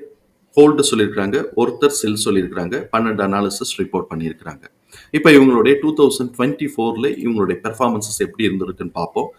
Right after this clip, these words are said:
நெட் கேஷ் ஃப்ளோ வந்து நல்லா இன்க்ரீஸ் ஆயிருக்கு, பாசிட்டிவா இன்க்ரீஸ் ஆயிருக்கு. அதே மாதிரி cash from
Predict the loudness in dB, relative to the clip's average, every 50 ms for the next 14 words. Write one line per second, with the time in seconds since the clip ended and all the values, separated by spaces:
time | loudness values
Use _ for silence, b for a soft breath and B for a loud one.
0 | b b b b 2 2 2 4 4 4 4 4 4 4 4 4 6 6 4 4
1 | 2 0 -2 -4 _ -6 -4 -2 0 2 2 2 2 0 -2 -4 -6 -6 -4 -2
2 | -2 -2 -2 -2 -4 -6 -6 -8 -8 -6 _ -4 -4 -4 -4 -6 -4 -2 -2 0
3 | -2 -4 -6 -8 -8 -6 -4 -4 -4 -4 -6 -8 -8 -10 -10 -10 b b b b
4 | b b b 2 4 4 4 4 4 4 4 4 4 2 2 2 0 -2 -2 -2
5 | 0